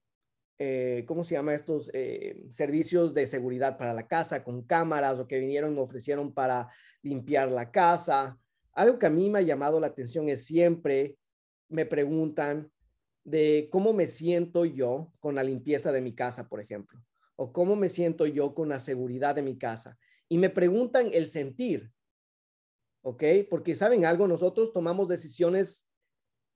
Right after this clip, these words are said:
basadas en qué? ¿Quién sabe? Basadas en cómo nos sentimos. ¿Sabían eso? Nosotros somos, y especialmente nosotros como latinos, somos que nos dejamos vender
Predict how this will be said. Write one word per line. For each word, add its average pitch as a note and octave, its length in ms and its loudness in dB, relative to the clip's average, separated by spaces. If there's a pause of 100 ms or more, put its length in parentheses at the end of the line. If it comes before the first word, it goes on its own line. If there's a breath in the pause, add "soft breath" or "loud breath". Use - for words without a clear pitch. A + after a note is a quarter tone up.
(360)
basadas F3+ 560 2
en D#3+ 160 0
qué? C#3 360 0 (560)
¿Quién F#3 200 4
sabe? C#3 440 2 (1160)
Basadas A#3+ 360 0
en F#3 100 4
cómo B3 260 6
nos F#3+ 120 4
sentimos. F3+ 760 -2 (180)
¿Sabían G#3+ 380 0
eso? E4+ 400 2 (560)
Nosotros B3 420 4
somos, B3 440 4 (680)
y F#3+ 160 6
especialmente B3+ 720 4
nosotros G#3 420 4
como D#3+ 220 0
latinos, F#3 720 -2 (480)
somos B3 560 4
que G#3 180 2
nos G3 200 4
dejamos A3 540 0
vender G3 640 0